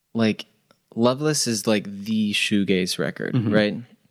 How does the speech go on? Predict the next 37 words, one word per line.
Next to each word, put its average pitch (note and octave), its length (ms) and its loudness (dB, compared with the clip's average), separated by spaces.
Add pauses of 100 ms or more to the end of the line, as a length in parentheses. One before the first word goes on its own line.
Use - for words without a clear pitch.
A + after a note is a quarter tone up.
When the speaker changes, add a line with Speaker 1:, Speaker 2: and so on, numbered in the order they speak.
(640)
Speaker 1:
And, G#2 300 4
like, F#2 320 0 (460)
that A2+ 200 0
Noi A2 280 2
record G#2 340 0
is F#2 200 -4
kind G#2 420 -2
of, F#2 180 0
like, F2+ 340 -2
the G2 260 -2
Krautrock F2+ 600 -2
record. E2 380 -6 (580)
But A2+ 160 0
then D3 160 2
the C#3 100 2
genre A#2 400 0
fans A2+ 460 -2
out G#2+ 220 0
in F#2+ 80 -2
a F#2 100 -4
lot G2+ 320 0
of G2 100 -2
different F#2+ 260 -6
directions. F#2 640 -6 (460)
And, A#2+ 140 4
like, A2+ 160 4
Souvlaki C3+ 580 0
at F3+ 60 0
a C#3 40 0
lot A2+ 200 -2
of B2 100 -6
moments, A2 400 0
like, G#2 140 -4
sounds A#2+ 400 2
more A2+ 380 6
like G2 280 0
Britpop - 520 -2